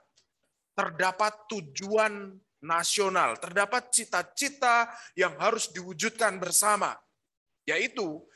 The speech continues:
jika kalian perhatikan di sana pada alinea keempat, ya.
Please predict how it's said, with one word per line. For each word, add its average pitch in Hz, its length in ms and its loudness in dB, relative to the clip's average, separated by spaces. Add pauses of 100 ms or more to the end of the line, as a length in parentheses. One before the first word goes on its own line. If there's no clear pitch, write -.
jika 190 320 -2
kalian 202 240 0
perhatikan 196 640 -2
di 160 80 0
sana 202 240 0
pada 170 320 0
alinea 220 400 0
keempat, 220 560 -2 (160)
ya. 202 240 -2